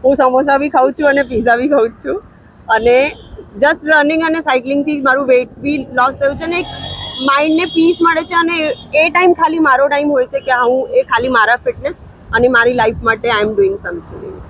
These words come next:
હું mostly સવારે પાંચ, સવા પાંચની આસપાસ ઉઠી જતી હોઉં છું. છ વાગે પ્રેક્ટિસ માટે આવી જાઉં અને આઠ વાગ્યાની આસપાસ ઘરે જતી હોઉં છું અને દસ વાગે ઓફિસ હોય છે. દસથી છ ઓફિસ, then પછી ઘર અને રાત્રે દસ વાગે હું ઊંઘી જાઉં છું.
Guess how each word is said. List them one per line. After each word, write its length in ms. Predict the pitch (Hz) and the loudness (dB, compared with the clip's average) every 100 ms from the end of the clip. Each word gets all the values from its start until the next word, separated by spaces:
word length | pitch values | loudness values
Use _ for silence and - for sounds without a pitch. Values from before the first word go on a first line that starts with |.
| - - - 220 | -20 -20 -6 -2
હું 240 | 247 247 | 0 2
mostly 340 | 247 247 269 | 2 0 -10
સવારે 340 | 294 269 254 269 | -4 0 2 0
પાંચ, 300 | 262 233 247 | 0 -2 0
સવા 200 | 240 233 | -2 0
પાંચની 360 | 233 240 254 | -2 -4 -4
આસપાસ 340 | 233 226 240 233 | -4 -4 -8 -8
ઉઠી 200 | 214 233 | -10 -2
જતી 300 | 233 196 220 | -2 0 0
હોઉં 160 | 202 | 0
છું. 160 | 190 185 - - - - - | -2 -12 -12 -12 -10 -12 -8
છ 80 | - | -2
વાગે 440 | 240 247 240 233 | 2 2 2 0
પ્રેક્ટિસ 420 | 247 214 - 233 240 | -2 -4 -4 -10 -6
માટે 220 | 220 220 | -4 -2
આવી 180 | 214 208 | -2 -2
જાઉં 240 | 214 262 - - | -6 -6 -10 -12
અને 480 | 202 208 220 226 226 | -4 2 4 4 0
આઠ 400 | - - 233 240 | -2 -2 0 2
વાગ્યાની 440 | 247 226 233 240 | 0 0 0 0
આસપાસ 600 | 226 - 208 208 - 233 | 0 -2 -4 -4 -6 -4
ઘરે 260 | 220 202 214 | 0 2 2
જતી 280 | 208 196 202 | 0 0 0
હોઉં 140 | 196 | 0
છું 140 | - | -2
અને 140 | 202 208 - - - | -2 -2 -4 -8 -2
દસ 240 | 208 214 220 | 0 0 -2
વાગે 180 | 214 | 0
ઓફિસ 380 | 196 180 214 208 | -2 -2 -6 -4
હોય 80 | 196 | -6
છે. 160 | - - - - - - - - - - | -6 -8 -6 -8 -8 -12 -4 -4 -4 -4
દસથી 420 | 226 233 - - 247 | -2 0 -2 -2 -2
છ 120 | 262 | 2
ઓફિસ, 560 | 233 233 247 - 240 - 208 | 2 4 2 0 -4 -2 -4
then 160 | 196 208 202 | -4 -4 -6
પછી 280 | 196 214 | -10 -10
ઘર 300 | 202 208 214 - | -2 0 0 0
અને 280 | 208 233 220 - - - | 2 2 2 0 -4 -4
રાત્રે 360 | - 226 254 269 | -2 -2 2 2
દસ 240 | 247 254 - | 2 0 0
વાગે 200 | 240 240 | 0 0
હું 240 | 254 220 | 0 -2
ઊંઘી 240 | 208 208 226 | -2 -6 -4
જાઉં 240 | 226 233 | -2 -4
છું. 240 | 240 330 | -6 -12